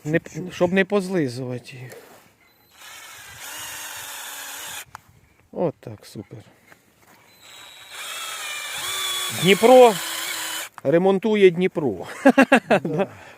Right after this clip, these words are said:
Speaker 1: Та хороший інструмент. У мене весь інструмент Дніпро М. До двадцяти одиниць, якщо все перерахувати.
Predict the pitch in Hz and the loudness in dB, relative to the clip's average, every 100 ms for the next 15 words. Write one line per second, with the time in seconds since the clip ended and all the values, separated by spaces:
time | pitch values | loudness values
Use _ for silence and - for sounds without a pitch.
0 | _ - - - - _ _ _ - - | _ -16 -16 -16 -20 _ _ _ -20 -20
1 | - _ - - 240 262 - 180 - 180 | -20 _ -12 -2 0 0 -2 -6 0 2
2 | 170 131 151 202 214 170 - - - - | 4 4 4 4 4 0 -4 -14 -14 -14
3 | - - - 190 233 - - 175 - 185 | -14 -12 0 4 4 2 -6 -6 -2 0
4 | 196 202 165 151 160 - 175 131 113 104 | 4 4 4 0 -4 0 2 4 2 -2
5 | 113 - - - - - - - _ _ | -10 -18 -20 -20 -20 -20 -20 -20 _ _
6 | _ _ - - - - - - - - | _ _ -20 -20 -20 -20 -20 -20 -20 -20
7 | - - - 139 131 233 196 165 202 - | -20 -20 -18 0 8 10 10 8 6 6
8 | 196 240 214 190 190 165 123 147 143 - | 4 8 8 8 6 4 2 -2 -6 0
9 | 208 170 - 214 160 151 151 156 156 190 | 0 0 2 4 4 4 4 4 0 -2
10 | 208 220 - 131 | -2 -2 -2 -8